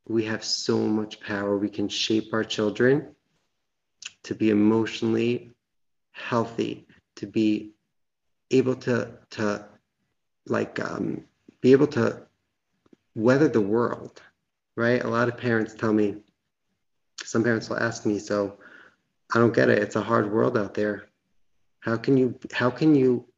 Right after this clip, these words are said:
start trying to figure out certain things about our kids?" So that's not what's going on out in the world.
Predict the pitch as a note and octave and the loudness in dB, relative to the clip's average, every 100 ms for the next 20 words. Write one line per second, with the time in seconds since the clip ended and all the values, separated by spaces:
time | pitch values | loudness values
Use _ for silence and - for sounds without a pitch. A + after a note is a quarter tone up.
0 | - - B2 A#2+ - - B2 A#2+ A2+ - | -20 -6 -2 -2 -4 -4 -2 -2 -6 -6
1 | A2 A#2 A2+ - A#2+ A2 A2 A2+ G#2+ G#2+ | 0 2 2 0 -2 -2 0 -2 -2 -2
2 | A2 G#2 G2+ - G#2 - G#2+ - A#2+ A#2+ | 0 0 0 0 -2 -4 -8 -2 -2 2
3 | F3 E3+ - G#2 G#2 G#2+ - - A2 G#2+ | 2 2 2 2 4 2 0 -2 2 2
4 | G2 F#2+ A2+ B2+ - | 2 4 4 2 -2